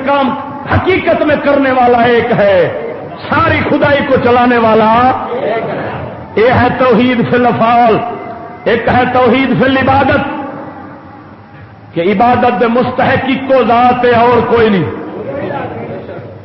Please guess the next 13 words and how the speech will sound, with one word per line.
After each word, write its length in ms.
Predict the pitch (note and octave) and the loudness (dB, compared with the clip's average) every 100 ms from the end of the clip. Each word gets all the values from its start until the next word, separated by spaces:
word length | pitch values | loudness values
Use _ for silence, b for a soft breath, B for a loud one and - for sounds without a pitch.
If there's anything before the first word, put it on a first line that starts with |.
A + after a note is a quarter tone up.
| - - - - - - - | -20 -20 -20 -20 -20 -20 -4
اور 160 | D#3 | -2
پنجویں 720 | E3 - - A#3+ A#3+ A#3+ B3 B3 | -2 -4 -4 -2 0 0 0 2
ہے 240 | B3+ B3+ | 0 0
توحید 720 | B3 A#3 F3+ A#3+ C4 A3+ G3+ | 2 2 2 0 0 -2 -2
فی 60 | A3+ | 0
الاطاعت 720 | A#3+ A3+ A3+ B3 A#3+ A#3 D#4+ - - - - - - - - - - - - - - | 0 0 0 0 0 2 0 -4 -8 -10 -12 -14 -16 -16 -16 -18 -18 -20 -20 -20 -6
کہ 80 | F3 - | -4 0
فرما 320 | G#3+ B3 B3 | 0 2 2
برداری 560 | A3+ A#3+ G#3 A#3+ B3 B3 | 2 0 2 2 2 2
اکو 440 | C#4 - C4 C4 | -2 -2 2 2
دی 120 | B3+ | 2
کرنی 480 | A#3 B3 A#3+ A#3 A3+ | 0 0 0 0 0
ہے 360 | G3+ C3 - | 0 -2 -6